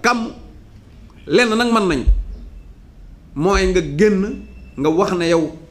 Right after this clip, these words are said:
ab raykatu nit nga, da nga ñoo bëggoon a rey, da ngaa màndi woon, xaw ma lu la dal, après ñu doog a xool nu ñuy def.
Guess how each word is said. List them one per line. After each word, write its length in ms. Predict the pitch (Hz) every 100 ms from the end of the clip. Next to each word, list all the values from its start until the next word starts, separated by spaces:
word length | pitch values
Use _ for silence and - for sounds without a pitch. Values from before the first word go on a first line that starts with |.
| -
ab 240 | 165 160 156
raykatu 420 | 185 180 180 175
nit 200 | 160 196
nga, 240 | 196 208
da 100 | 156
nga 80 | 180
ñoo 140 | 180
bëggoon 300 | 170 165 165
a 40 | 151
rey, 320 | 147 202 196
da 80 | 160
ngaa 160 | 170
màndi 440 | 160 151 170 196 185
woon, 180 | 185 180
xaw 160 | 185
ma 80 | 170
lu 80 | 165
la 100 | 160
dal, 340 | 139 196 196 - - - - - - -
après 300 | - - 185
ñu 80 | 170
doog 180 | 160 156
a 20 |
xool 260 | 147 151 143
nu 60 | 135
ñuy 120 | 135
def. 240 | 113 110